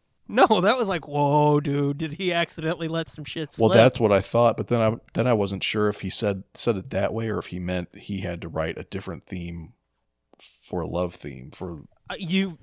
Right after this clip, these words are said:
Speaker 1: you didn't, you weren't sure if, like, he was taking you back and he was like, and then at that point I was like, "I've gotta write another theme."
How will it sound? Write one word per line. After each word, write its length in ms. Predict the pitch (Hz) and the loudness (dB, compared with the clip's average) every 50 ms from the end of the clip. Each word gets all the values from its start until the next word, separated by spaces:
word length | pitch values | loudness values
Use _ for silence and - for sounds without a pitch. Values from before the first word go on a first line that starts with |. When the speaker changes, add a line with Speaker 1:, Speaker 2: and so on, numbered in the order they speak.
| _ | _
Speaker 1:
you 160 | - 196 190 185 | -8 -6 -4 -2
didn't, 280 | 185 196 220 - 196 | -2 -2 -2 -2 -2
you 80 | 185 190 | 0 2
weren't 200 | 196 196 185 - | 2 0 0 -2
sure 180 | - 202 185 | 0 0 0
if, 120 | 175 - - | 0 0 -2
like, 160 | 156 143 - | -4 -4 -4
he 80 | - 175 | -6 -8
was 100 | 160 - | -8 -6
taking 320 | - 190 180 156 175 165 | -6 -6 -6 -4 -6 -8
you 80 | 165 151 | -6 -4
back 320 | 147 160 160 165 156 151 | -2 0 0 0 -2 -4
and 100 | 151 160 156 | -6 -6 -6
he 60 | 151 | -4
was 160 | 151 156 147 | -4 -6 -6
like, 320 | 139 143 139 135 135 147 160 | -6 -6 -6 -6 -6 -8 -8
and 260 | - 180 175 185 175 190 | -4 -4 -2 -2 0 0
then 180 | 220 269 302 269 | 2 2 2 0
at 100 | 190 - | 0 0
that 240 | 220 262 320 - | 0 0 0 -2
point 200 | - 202 190 190 196 | -4 -4 -2 -2 0
I 40 | 196 | -2
was 100 | 185 165 | -2 -2
like, 180 | 175 175 - - | -4 -6 -4 0
"I've 220 | 320 440 453 - | 0 0 2 4
gotta 240 | - 240 202 190 196 | 6 6 6 6 6
write 240 | 190 214 226 254 262 | 4 4 4 4 2
another 420 | 320 349 403 440 440 440 370 262 | 0 0 2 4 6 6 6 4
theme." 540 | - - - 196 180 160 143 139 127 123 - | 2 2 0 0 2 0 -2 -4 -8 -12 -16